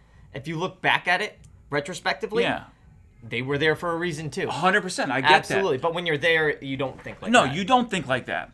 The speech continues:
Speaker 2: okay? And I also, too, I've been, I've been reading up on suicide, depression. I mean, I, you know, a lot of suicides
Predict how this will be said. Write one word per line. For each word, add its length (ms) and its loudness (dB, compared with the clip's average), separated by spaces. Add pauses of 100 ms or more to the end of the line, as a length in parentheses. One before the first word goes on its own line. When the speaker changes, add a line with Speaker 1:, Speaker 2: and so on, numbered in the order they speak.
(100)
Speaker 2:
okay? 320 0 (240)
And 180 -4
I 80 2
also, 300 -2
too, 280 -2
I've 100 0
been, 260 -4
I've 140 0
been 140 -4
reading 300 -6
up 140 -6
on 120 -8
suicide, 540 -6
depression. 500 -6 (280)
I 80 -6
mean, 200 -2 (560)
I, 260 -2 (160)
you 120 -8
know, 180 -8 (760)
a 60 -14
lot 220 -4
of 80 -8
suicides 1080 -4